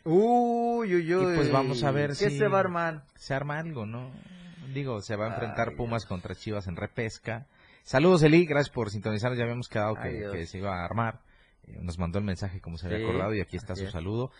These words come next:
Speaker 2: Eh, Puma de corazón, pero a ver si no le tiemblan las piernas,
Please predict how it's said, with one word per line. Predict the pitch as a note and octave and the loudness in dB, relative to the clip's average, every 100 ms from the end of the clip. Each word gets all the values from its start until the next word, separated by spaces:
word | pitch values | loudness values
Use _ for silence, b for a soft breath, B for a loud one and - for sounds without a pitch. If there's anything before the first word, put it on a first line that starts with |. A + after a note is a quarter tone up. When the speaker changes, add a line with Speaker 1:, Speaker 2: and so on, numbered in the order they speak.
| b b - | b b -18
Speaker 2:
Eh, | - - | -16 -12
Puma | - B2 A2 | -4 0 0
de | G2 | -2
corazón, | F#2 F2+ A2 B2 | -4 -4 -4 -6
pero | A#2+ F#2+ | -4 -2
a | |
ver | F#2+ G#2+ | -2 -2
si | A2 | -4
no | G2 | -2
le | G#2 | -2
tiemblan | - G#2 G#2 A2 A2 | -2 -4 -2 -4 -4
las | A2+ | -8
piernas, | - B2 B2+ A#2+ G2 - | -6 -6 -6 -8 -12 -16